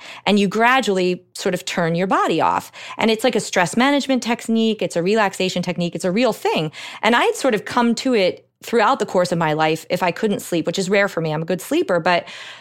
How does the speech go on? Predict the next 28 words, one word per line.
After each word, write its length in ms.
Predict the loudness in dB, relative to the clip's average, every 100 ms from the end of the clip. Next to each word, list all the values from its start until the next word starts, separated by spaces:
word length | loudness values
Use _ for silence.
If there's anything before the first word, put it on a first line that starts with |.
| -4
like, 180 | -2 0
every 220 | 0 2
now 180 | 2 2
and 80 |
then 140 | 2 0
I 80 | 0
would 100 | -2
sort 160 | -2
of 100 | 0
remember 480 | 2 2 4 2 2
that 220 | 0 -2
from 140 | -4 -4
high 160 | -4
school 240 | -4 -2 -2
and 100 | 0
use 260 | 0 0
it. 200 | -2 -4
So 160 | -4 -2
here 180 | 2 2
I 60 |
was 240 | 2 2 -2
with, 120 | -4
like, 220 | -2 -2 0
toddlers 400 | 0 2 0 -2
popping 340 | -6 -4 -2
out 100 | -2
of 60 | 0
bed. 380 | 2 2 0